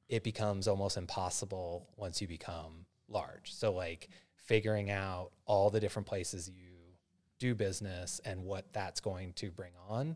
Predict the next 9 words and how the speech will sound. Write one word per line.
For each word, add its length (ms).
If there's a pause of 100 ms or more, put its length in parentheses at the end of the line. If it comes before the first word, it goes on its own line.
(400)
and 160
then 100
also 360
being 600 (400)
very 300
smart 580
about 600 (520)
where 460
you 580